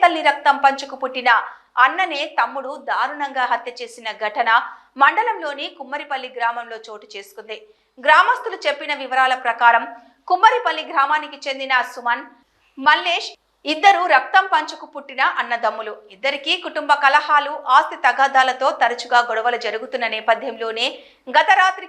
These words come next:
కిరాణా షాప్కు వచ్చిన అన్న బొమ్మల సుమన్పై తమ్ముడు డిల్లేష్పై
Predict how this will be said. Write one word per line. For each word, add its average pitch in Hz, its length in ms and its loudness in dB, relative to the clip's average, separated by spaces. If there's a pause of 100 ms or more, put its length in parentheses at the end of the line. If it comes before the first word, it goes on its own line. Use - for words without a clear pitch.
కిరాణా 302 340 -6
షాప్కు 277 360 -6
వచ్చిన 247 260 -12 (180)
అన్న 240 160 -8 (600)
బొమ్మల 339 300 4 (100)
సుమన్పై 262 440 -2 (200)
తమ్ముడు 277 320 2 (360)
డిల్లేష్పై 240 580 -2